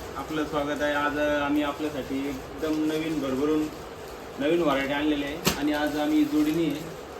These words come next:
आमच्या सौ पण आहे जोडीला दाखवायला तुम्हाला साड्या. माझ्यापेक्षा त्या चांगल्या पद्धतीने दाखवून लेडीला माहिती आहे कसं दाखवत त्या पद्धतीने. अजून नवीन कॅटलॉग आलेला आहे झुला साडीचा,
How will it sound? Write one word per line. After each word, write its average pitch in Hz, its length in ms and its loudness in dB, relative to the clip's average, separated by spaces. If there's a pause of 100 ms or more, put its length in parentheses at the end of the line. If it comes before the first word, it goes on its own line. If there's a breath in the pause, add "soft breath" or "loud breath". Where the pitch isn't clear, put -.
(180)
आमच्या 143 240 -4
सौ 147 120 -4
पण 139 240 -2
आहे 151 100 0
जोडीला 127 360 2
दाखवायला 131 400 0
तुम्हाला 135 300 -2
साड्या. 123 320 -2 (640)
माझ्यापेक्षा 151 460 2
त्या 143 120 -2
चांगल्या 151 280 0
पद्धतीने 151 440 0
दाखवून 147 300 -2
लेडीला 139 360 -2
माहिती 147 340 -2
आहे - 520 -10
कसं 135 140 -4
दाखवत 135 280 0
त्या 127 160 -4
पद्धतीने. 127 500 -4 (360)
अजून 135 260 0
नवीन 160 280 2
कॅटलॉग 165 360 0
आलेला 160 280 0
आहे 147 80 2
झुला 123 280 0
साडीचा, 117 460 -4